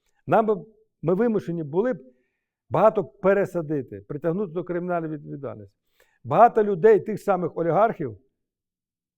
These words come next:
чи притягнути до відповідальності, чи поставити їх в рамки закону і заставити, наприклад, доплатити за ті заводи, фабрики, які вони похватизу-, прихватизували. От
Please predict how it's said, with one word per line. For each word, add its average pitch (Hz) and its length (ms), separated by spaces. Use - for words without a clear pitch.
чи 220 160
притягнути 196 540
до 180 120
відповідальності, 160 520
чи 147 80
поставити 196 600
їх 165 160
в 151 40
рамки 175 400
закону 143 640
і 160 60
заставити, 180 600
наприклад, 165 360
доплатити 202 560
за 165 140
ті 196 260
заводи, 175 420
фабрики, 185 420
які 175 200
вони 175 200
похватизу-, 156 580
прихватизували. 147 840
От 120 140